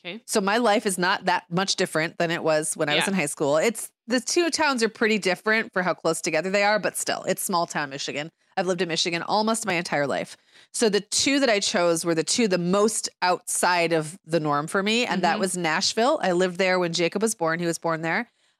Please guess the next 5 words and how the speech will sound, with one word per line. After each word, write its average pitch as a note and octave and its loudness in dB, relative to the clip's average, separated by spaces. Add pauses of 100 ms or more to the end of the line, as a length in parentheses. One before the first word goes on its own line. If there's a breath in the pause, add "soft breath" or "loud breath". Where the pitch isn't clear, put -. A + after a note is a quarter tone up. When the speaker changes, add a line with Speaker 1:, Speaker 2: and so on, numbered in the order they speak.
Speaker 2:
Um, D#3+ 0 (360)
very G#3+ 4
different. D3 0 (100)
And F#3 0
Minneapolis. E3 -2